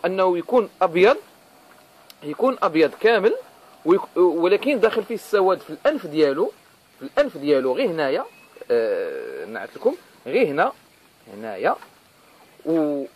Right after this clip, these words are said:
والأذنين ديالو سوداء، والديل ديالو س-، أسود. هذاك سميتو كاليفورني. عاود هذاك تا هو صادق في التربية. هما تقريبًا كلشي صادقين في التربية،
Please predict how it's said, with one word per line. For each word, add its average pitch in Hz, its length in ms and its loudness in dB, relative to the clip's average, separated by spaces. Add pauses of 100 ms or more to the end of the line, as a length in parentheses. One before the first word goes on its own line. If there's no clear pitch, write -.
والأذنين 202 720 0
ديالو 143 340 2
سوداء، 160 520 2
والديل 214 420 0
ديالو 220 260 4
س-، - 200 -10
أسود. 110 300 -8
هذاك 175 300 -2
سميتو 202 380 -8 (400)
كاليفورني. 170 540 0 (540)
عاود 160 280 4
هذاك 156 220 4
تا 180 100 0
هو 165 320 2
صادق - 340 2
في - 80 -18
التربية. 104 400 -6
هما 175 300 -2 (400)
تقريبًا 180 240 0
كلشي 240 280 -8
صادقين 196 380 -2
في 147 60 -12
التربية، 175 400 0